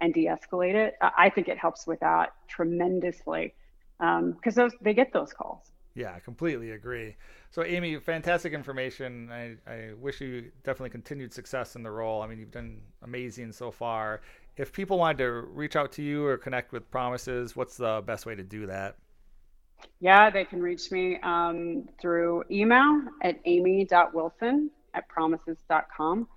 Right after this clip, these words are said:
Speaker 1: Um, and I always have my cell phone on me. So, um, if anybody wants to reach out on my cell phone number, my number is six seven eight,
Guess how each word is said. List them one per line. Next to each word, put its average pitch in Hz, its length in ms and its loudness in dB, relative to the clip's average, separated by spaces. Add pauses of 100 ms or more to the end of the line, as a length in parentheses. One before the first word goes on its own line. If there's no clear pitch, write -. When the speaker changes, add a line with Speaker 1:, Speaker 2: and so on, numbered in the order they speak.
(300)
Speaker 1:
Um, 170 340 4
and 170 160 0
I 170 80 4
always 180 180 2
have 185 140 -2
my 185 120 2
cell 196 200 2
phone 208 240 0
on 202 240 2
me. 214 280 0
So, 170 320 4
um, 170 200 4
if 165 120 -2
anybody 175 300 0
wants 175 300 -2
to 180 80 -4
reach 175 180 -2
out 175 220 0
on 170 160 0
my 170 140 0
cell 170 280 0
phone 175 200 2
number, 170 340 0 (400)
my 185 80 8
number 185 200 6
is 175 120 -2
six - 200 -8
seven 160 240 2
eight, 214 380 2